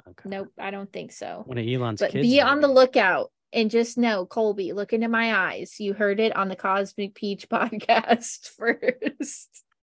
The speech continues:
Speaker 2: Do you wanna jump into Ghostbusters Two real quick?
Speaker 1: Yeah, I did wanna, before we do that, can I mention some things about the cartoon that I find interesting?
Speaker 2: Yeah, go ahead.
Speaker 1: So the cartoon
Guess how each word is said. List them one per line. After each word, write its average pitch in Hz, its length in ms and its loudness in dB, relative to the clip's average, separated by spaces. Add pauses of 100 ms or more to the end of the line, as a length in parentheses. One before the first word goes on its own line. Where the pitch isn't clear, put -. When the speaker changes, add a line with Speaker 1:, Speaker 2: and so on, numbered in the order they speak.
(600)
Speaker 2:
Do 359 680 -4
you 320 140 8
wanna 302 240 6
jump 294 260 0
into 294 220 2
Ghostbusters 247 960 0
Two 302 360 0
real 330 200 4
quick? 349 680 2
Speaker 1:
Yeah, 202 380 6
I 160 120 2
did 190 300 2
wanna, 196 420 0 (140)
before 156 360 0
we 175 140 4
do 160 180 2
that, 156 260 2
can 151 140 -2
I 139 80 2
mention 135 340 -2
some 131 180 -4
things 127 280 -2
about 120 240 -4
the 101 60 -18
cartoon 113 500 -6
that 117 100 -4
I 117 80 -4
find 123 260 -6
interesting? 120 640 -8 (100)
Speaker 2:
Yeah, 220 320 2 (160)
go 247 160 2
ahead. 370 380 -2 (220)
Speaker 1:
So 143 300 0
the 135 100 0
cartoon 151 800 -2